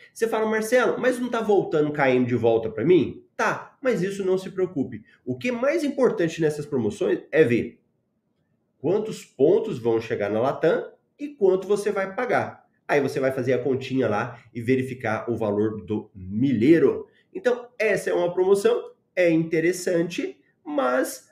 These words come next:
ainda não recomendo que você participe. Ali, ó, olha a Rose. A Rose já é prestígio também, né? O Carson tá chegando já a ser cliente prestígio e a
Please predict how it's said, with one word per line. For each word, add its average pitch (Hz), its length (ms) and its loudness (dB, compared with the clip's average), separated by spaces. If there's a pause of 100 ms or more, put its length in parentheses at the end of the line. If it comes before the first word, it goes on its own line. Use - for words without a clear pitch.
(120)
ainda 214 480 0
não 208 400 2
recomendo 175 480 2
que 160 60 -10
você 165 200 -6
participe. - 600 -10 (240)
Ali, 156 220 4
ó, - 260 0
olha 339 160 0
a - 60 -4
Rose. 160 800 2 (180)
A 339 140 -2
Rose 294 360 4
já 359 120 2
é 370 40 -2
prestígio 226 640 0
também, 139 360 4
né? 185 280 0 (120)
O 226 160 -2
Carson 247 400 0
tá 262 120 -6
chegando 180 680 2
já 147 480 0
a 139 80 -2
ser 165 160 -2
cliente 151 320 -2
prestígio 185 420 2
e 330 60 -2
a 320 100 -6